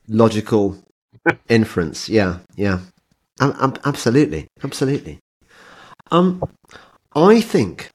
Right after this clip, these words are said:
we should talk about the furore that gre-, that greeted your most recent card. I mean, you, you, you've been on very strong form. I mean, I,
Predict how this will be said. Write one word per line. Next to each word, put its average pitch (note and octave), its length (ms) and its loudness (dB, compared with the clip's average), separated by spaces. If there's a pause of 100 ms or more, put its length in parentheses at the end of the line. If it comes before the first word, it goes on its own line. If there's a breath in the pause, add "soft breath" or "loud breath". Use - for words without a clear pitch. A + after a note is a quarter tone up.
(480)
we A2 220 4
should G#2+ 260 -4
talk E2+ 380 0 (320)
about E2+ 440 -4 (120)
the B2 140 -2
furore F3 840 4 (920 soft breath)
that A2 160 0
gre-, A2 440 4 (160)
that A#2+ 200 0
greeted A#2 540 4 (360)
your G#2 140 2
most G2+ 280 0
recent G2 380 0
card. F#2+ 240 0
I A2 40 -2
mean, B2 160 4
you, B2+ 120 4
you, C3+ 200 2
you've B2+ 280 2
been D3 180 8
on G2 480 0 (100)
very F#2 460 0
strong D#2+ 460 -6
form. D2+ 460 -6
I - 40 -12
mean, E2 160 -8
I, F2+ 100 0